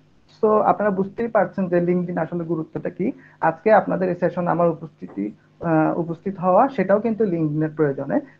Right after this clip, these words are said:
যে লাবণী আমার সাথে connected আছেন LinkedIn-এর মাধ্যমে, সে আমাদের অর্গানাইজেশনের সাথে কাজ করছেন।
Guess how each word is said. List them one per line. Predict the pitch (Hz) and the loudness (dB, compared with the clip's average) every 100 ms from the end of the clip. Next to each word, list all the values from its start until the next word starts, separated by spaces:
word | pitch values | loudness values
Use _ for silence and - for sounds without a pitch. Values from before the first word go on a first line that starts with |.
| _ | _
যে | 151 | -2
লাবণী | 151 156 170 208 | 2 2 2 2
আমার | 196 180 | 2 0
সাথে | 180 196 | -4 -4
connected | 185 151 - - 185 | 2 2 0 -2 0
আছেন | 151 - 220 | 0 0 -4
LinkedIn-এর | 160 156 160 160 | -2 -4 -4 -2
মাধ্যমে, | 151 139 156 170 285 - _ | -2 -4 -4 -4 -4 -6 _
সে | 165 160 | -4 -2
আমাদের | 143 151 160 | -2 -2 -2
অর্গানাইজেশনের | 147 143 143 147 - | -2 -4 -8 -10 -14
সাথে | 151 180 | -12 -4
কাজ | 147 - | -4 -4
করছেন। | 147 - 226 | -12 -6 -4